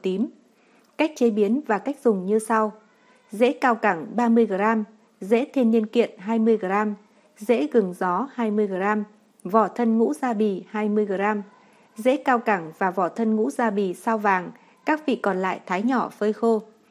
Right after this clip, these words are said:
Tất cả tán thành bột, ngâm trong cồn bảy mươi độ trong bảy đến mười ngày. Thỉnh thoảng lắc đều. Khi dùng, gạn lấy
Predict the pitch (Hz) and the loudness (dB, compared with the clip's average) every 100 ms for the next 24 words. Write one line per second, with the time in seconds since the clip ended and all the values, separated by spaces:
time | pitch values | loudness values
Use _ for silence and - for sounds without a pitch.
0 | _ _ - 311 294 226 - - 180 240 | _ _ -2 -2 0 -2 -2 -2 0 0
1 | 240 190 196 - - _ 220 240 226 220 | -2 0 -2 -2 -20 _ 0 2 2 0
2 | 226 214 196 180 185 165 190 226 226 - | -4 -2 -2 -2 -4 -4 -2 0 0 -2
3 | - 220 202 196 156 175 226 202 185 180 | -4 -4 -2 -4 -4 -2 0 0 -2 -8
4 | 170 _ _ _ _ - 240 208 226 165 | -8 _ _ _ _ -2 -2 0 -2 -2
5 | 226 - 214 196 175 _ _ _ _ _ | -4 0 0 0 -4 _ _ _ _ _
6 | - 269 240 220 185 185 208 202 185 220 | -2 0 2 2 0 -2 -2 -2 -2 -4